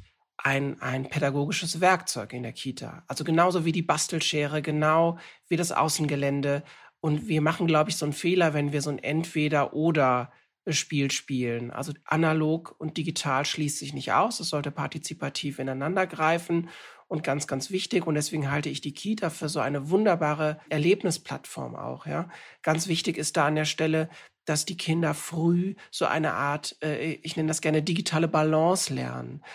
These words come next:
Also wann ist das digitale, der digitale Impuls hilfreich und wann ist es wunderbar, analog zu sein? Ja? Also digital auch im Kontext der,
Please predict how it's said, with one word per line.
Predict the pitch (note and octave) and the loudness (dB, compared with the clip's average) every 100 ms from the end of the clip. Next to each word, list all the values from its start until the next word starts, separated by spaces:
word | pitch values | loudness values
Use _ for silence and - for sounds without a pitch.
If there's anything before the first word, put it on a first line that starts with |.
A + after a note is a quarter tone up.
| - | -8
Also | C3+ D#3+ D#3 | -4 -2 2
wann | D#3+ G#3 C3 | 4 4 2
ist | D#3 - | -2 -2
das | D#3+ - - | -4 -6 -4
digitale, | G3 A3 - F#3 E3+ F3 | 0 0 -2 0 2 2
der | E3+ E3 | 0 0
digitale | G3+ G#3 F#3 F#3 E3+ | 0 0 0 2 2
Impuls | F3+ F3 E3+ F3 | 0 0 2 2
hilfreich | - E3+ E3+ - D#3 E3 - - - | 0 -2 -2 0 0 0 -6 -16 -6
und | E3+ D#3+ | 0 2
wann | E3+ | 4
ist | F#3+ | 2
es | D#3 D#3 D#3 | 0 2 4
wunderbar, | A3 G3 E3 D#3+ | 6 6 6 4
analog | - D3+ D3+ F#3+ - | 2 2 2 2 0
zu | - | -6
sein? | C3 G#2 G2+ - - _ | -4 -6 -10 -12 -18 _
Ja? | D#3 B3 C4 - - | 4 4 2 -8 -6
Also | - D#3+ | -2 0
digital | D#3 D#3+ - F#3 A#3 | 0 -2 0 2 2
auch | G3+ - | 0 -2
im | F3 | -6
Kontext | F#3 F3+ E3+ F3 - | -2 -2 -2 -4 -4
der, | D#3 D#3 | -2 -2